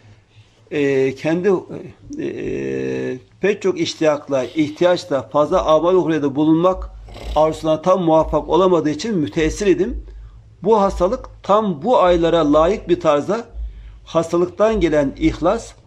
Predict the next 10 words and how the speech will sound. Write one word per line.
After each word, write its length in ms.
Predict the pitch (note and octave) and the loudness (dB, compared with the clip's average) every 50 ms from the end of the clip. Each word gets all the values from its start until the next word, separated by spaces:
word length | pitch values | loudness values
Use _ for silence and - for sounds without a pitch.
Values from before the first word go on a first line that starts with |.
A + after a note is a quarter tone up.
| _ _ _ _ _ - | _ _ _ _ _ -4
ve 180 | D#3 D3+ D3+ | -4 -4 -4
kesret-i 600 | - - E3 D#3 - - G3 G#3 - - - E3+ | -4 -4 -4 -4 -2 0 0 0 0 0 -2 -4
sevap 440 | - - - D#3+ D#3+ F3 D4+ - - | -4 -2 0 2 4 4 4 2 0
cihetiyle 600 | - D#3+ D#3+ D3+ - C#3 C#3+ D3+ G3+ A3+ A#3 - - - - - - - - | 0 0 0 0 0 -2 -2 -2 -2 -2 -6 -8 -12 -14 -16 -12 -6 -2 0
azim 320 | D#3 D#3+ D3 F#3 F3+ D#3 | 0 2 2 0 0 2
bir 100 | D#3+ D#3+ | 2 0
menfaat 520 | D3+ C#3+ C#3+ C#3+ C#3 - C#3+ B2 A#2 - B2 | 2 0 0 -2 -2 -2 -2 -2 -2 -4 -8
oldu. 180 | A2 G#2+ - D3 - - | -10 -10 -12 -16 -16 -6
Hastalık 420 | - D3 D#3 - E3+ E3 D#3+ D#3+ | -4 -4 -2 -2 -2 -2 -2 0
olunca 420 | E3 D#3 D3 C#3 B2 D#3+ G3 G#3+ | 0 0 0 0 0 -2 -4 -6